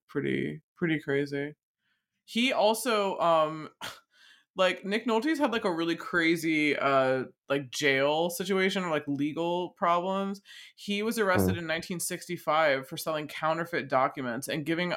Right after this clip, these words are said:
Speaker 1: a forty-five-year prison sentence.
Speaker 2: What in the hell?
Speaker 1: And then, but his sentence was suspended, and then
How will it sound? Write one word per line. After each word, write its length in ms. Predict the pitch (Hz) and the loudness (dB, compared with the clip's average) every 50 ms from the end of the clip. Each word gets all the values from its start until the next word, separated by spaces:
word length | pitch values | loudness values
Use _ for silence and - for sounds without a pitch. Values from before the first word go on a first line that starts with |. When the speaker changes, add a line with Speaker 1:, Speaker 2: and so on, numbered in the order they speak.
| - - | 0 0
Speaker 1:
a 100 | 147 147 | 0 -2
forty-five-year 1300 | - - - - - 170 170 170 170 185 185 180 - 180 160 156 151 151 147 143 139 139 147 139 139 | -2 -10 -18 -8 -6 -4 -2 -2 -2 -2 -4 -4 0 2 2 4 4 2 0 -2 -4 -4 -2 -2 -2
prison 460 | 127 - - - 131 139 135 139 127 127 | -4 -6 -6 -6 -4 -4 -2 -2 -4 -4
sentence. 720 | - 127 113 101 - 90 - - - - - - - _ - | -2 -4 -4 -4 -6 -10 -14 -14 -12 -10 -10 -10 -12 _ -6
Speaker 2:
What 280 | - 190 277 339 311 226 | -4 0 4 4 4 6
in 60 | 180 | 4
the 100 | 127 104 | 2 2
hell? 120 | 101 107 - | 0 0 0
Speaker 1:
And 220 | 190 196 190 185 | 2 2 0 0
then, 380 | 185 185 190 185 185 185 - 165 | 0 0 0 0 -2 -4 -6 -2
but 120 | 190 185 185 | -2 0 0
his 140 | 185 185 | 0 -2
sentence 360 | - 190 180 185 190 196 190 185 | -2 -2 -2 -2 -2 -4 -2 -4
was 160 | 175 165 - | -4 -4 -4
suspended, 840 | - 147 - - - 156 147 151 160 165 156 151 143 135 139 131 - | -4 -6 -6 -4 -2 0 0 0 0 -2 0 0 2 2 2 0 0
and 280 | - 143 151 151 147 | -2 -2 -2 -2 0
then 500 | 151 147 147 147 147 151 151 151 147 147 | 2 2 4 4 2 2 2 0 -2 -4